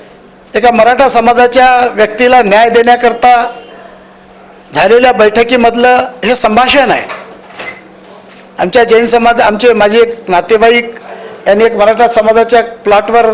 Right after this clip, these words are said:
गैरकायदेशीर कब्जा केला होता गुंडांच्या मदतीनं. तिथं भांडण निर्माण झाल्यामुळं मी त्यांना सल्ला दिला होता की आपला हा कब्जा गैरवाजवी आहे, भांडण करू नका.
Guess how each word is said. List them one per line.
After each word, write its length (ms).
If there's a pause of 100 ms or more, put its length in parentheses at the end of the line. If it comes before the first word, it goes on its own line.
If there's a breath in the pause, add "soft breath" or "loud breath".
(520 loud breath)
गैरकायदेशीर 640
कब्जा 360
केला 240
होता 260
गुंडांच्या 540
मदतीनं. 580 (1040)
तिथं 200
भांडण 360
निर्माण 380
झाल्यामुळं 440
मी 120
त्यांना 260
सल्ला 320
दिला 220
होता 240
की 240 (420 loud breath)
आपला 300
हा 160
कब्जा 360
गैरवाजवी 600
आहे, 140
भांडण 300
करू 260
नका. 340